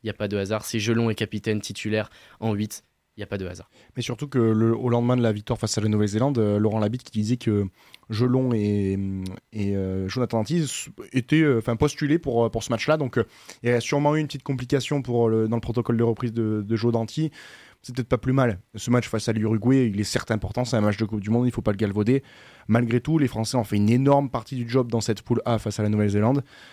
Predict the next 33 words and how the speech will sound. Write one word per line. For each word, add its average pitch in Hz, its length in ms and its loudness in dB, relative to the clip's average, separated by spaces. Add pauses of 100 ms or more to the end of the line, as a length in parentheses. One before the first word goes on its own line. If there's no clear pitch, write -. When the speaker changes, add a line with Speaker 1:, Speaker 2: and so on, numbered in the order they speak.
(160)
Speaker 2:
Euh, 101 360 4
voilà, 101 180 2
il 92 80 -4
y 95 40 -4
a - 20 -2
des 95 80 -2
joueurs 98 160 0
de, 98 160 2
de 98 100 2
grand 104 160 0
talent 110 240 0
qui, 120 300 0
euh, 87 80 0 (320)
euh, 98 120 2
devraient 117 460 2
en 135 80 0
tout 117 80 -10
cas 127 140 0
nous 123 100 4
livrer 117 220 2
une 120 60 2
grosse 113 180 -2
prestation 107 420 -2
pour 120 160 -2
assurer 113 300 0
une, 104 360 2
une 107 120 -2
victoire 104 340 -2
face 110 240 -4
à, 104 60 2
face 110 180 -4
à 110 40 0
l'Uruguay. 104 440 0